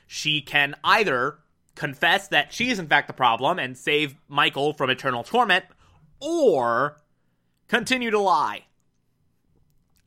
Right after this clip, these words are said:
And just let, like, just damn Michael. And Eleanor decides, "Wait a minute, what if we find a third option? What if we save Michael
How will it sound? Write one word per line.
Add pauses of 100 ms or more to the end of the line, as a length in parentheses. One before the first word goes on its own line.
(140)
And (2500)
just
let, (240)
like,
just
damn
Michael. (240)
And
Eleanor
decides, (120)
"Wait
a
minute,
what
if
we
find
a
third
option?
What
if
we
save
Michael